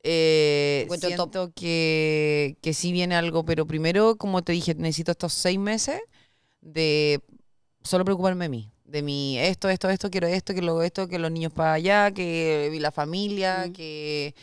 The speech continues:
Speaker 1: mi programa en YouTube, mis cosas,
Speaker 2: Mm.
Speaker 1: mi equipo, todo. Y ahí después decir, "Ya, me siento tan preparada para decir,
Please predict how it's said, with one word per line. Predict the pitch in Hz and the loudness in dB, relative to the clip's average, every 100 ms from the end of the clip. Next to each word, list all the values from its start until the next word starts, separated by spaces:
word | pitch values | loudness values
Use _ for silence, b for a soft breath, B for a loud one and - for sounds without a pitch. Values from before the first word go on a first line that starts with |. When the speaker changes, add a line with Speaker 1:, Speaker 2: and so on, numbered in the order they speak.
| b b b _ _ _ _ _ 151 | b b b _ _ _ _ _ -12
Speaker 1:
mi | 175 165 | -8 -2
programa | 160 170 170 165 160 | 2 4 4 4 4
en | 160 | 2
YouTube, | 156 143 185 208 208 190 | 0 -2 0 2 2 0
mis | 180 | -2
cosas, | - 190 208 202 190 190 190 | 2 2 2 0 -2 0 -2
Speaker 2:
Mm. | 180 | -4
Speaker 1:
mi | 160 | -6
equipo, | 151 196 190 185 185 | -6 -6 -4 0 0
todo. | 175 202 262 | 0 0 2
Y | 233 | 2
ahí | 196 | 0
después | 196 - 190 | 0 0 -2
decir, | 196 156 | -2 -4
"Ya, | 117 - - - | -4 -4 -12 -16
me | 135 | -10
siento | 135 156 165 | -6 -6 -4
tan | 170 165 | -4 -4
preparada | 185 196 202 208 | -2 0 0 0
para | 214 | 0
decir, | 202 196 214 202 | 0 -2 -6 -6